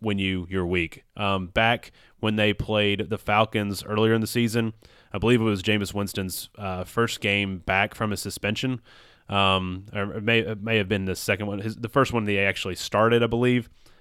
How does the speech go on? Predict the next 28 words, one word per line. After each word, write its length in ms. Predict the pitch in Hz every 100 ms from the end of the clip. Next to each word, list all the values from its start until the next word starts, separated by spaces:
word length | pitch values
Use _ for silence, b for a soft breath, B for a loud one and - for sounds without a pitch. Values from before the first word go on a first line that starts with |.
| b
Um, 460 | 101 95 92 90 87
he 160 | 110 110
had, 180 | 117
like, 200 | 110 104
a, 140 | 101 95
a 100 | 107
thirty 280 | - 113 110
point 300 | - 101 90
game, 240 | 95 85
if 120 | 85
I 40 | 92
remember 280 | 87 85 82
correctly. 420 | - 80 - 82
So, 360 | - 101 95 - B B B
um, 400 | 95 92 90 98
he, 340 | - 110 113 107 _
I 240 | 107 -
expect 340 | 117 - 127 113
Jameis 240 | 117 117
Winston 260 | 117 110 110
to 60 | 101
have 120 | 101
a 40 |
nice 260 | 101 107 -
day 220 | 110 104
here 220 | 107 104
as 160 | 95 85
well. 400 | 98 98 98